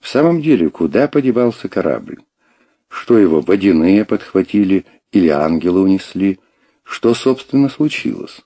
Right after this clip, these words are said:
Ушли они, сбившись с расчётов, в кружении последних дней, не понимают, где расстались, в какую широту следует воротиться?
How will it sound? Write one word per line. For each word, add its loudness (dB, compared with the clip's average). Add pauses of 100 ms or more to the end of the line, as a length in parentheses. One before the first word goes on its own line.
(420)
Ушли 2
они, 2
сбившись -2
с -18
расчётов, -2 (300)
в -20
кружении 0
последних -4
дней, 0 (680)
не 2
понимают, 0 (260)
где -2
расстались, -4 (260)
в -20
какую 0
широту -2
следует -2
воротиться? -4